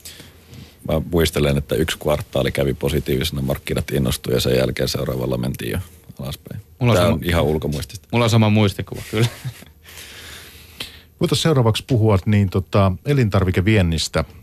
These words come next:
Speaker 3: Kuten tuossa ohjelman alussa kerroin, niin eilen täällä Helsingissä messukeskuksessa oli elintarvikepäivä. Koolla oli alan teollisuus ja, ja siellä tapasin Finprosta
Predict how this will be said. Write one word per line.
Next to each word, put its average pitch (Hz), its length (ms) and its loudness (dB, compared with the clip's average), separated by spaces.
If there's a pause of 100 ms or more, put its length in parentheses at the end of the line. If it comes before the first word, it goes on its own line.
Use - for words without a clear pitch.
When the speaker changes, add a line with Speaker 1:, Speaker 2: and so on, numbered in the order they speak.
(120)
Speaker 3:
Kuten 104 220 4
tuossa 110 260 2
ohjelman 101 300 6
alussa 104 260 2
kerroin, 92 360 4
niin 87 260 2
eilen 95 240 0
täällä 92 180 4
Helsingissä 90 580 2 (420)
messukeskuksessa 87 960 2
oli 82 220 4
elintarvikepäivä. 98 960 4 (360)
Koolla 92 300 6
oli 90 260 4
alan 95 260 4
teollisuus 90 680 2
ja, 85 120 4 (800)
ja 98 80 2
siellä 98 240 4
tapasin 90 840 4
Finprosta 82 800 2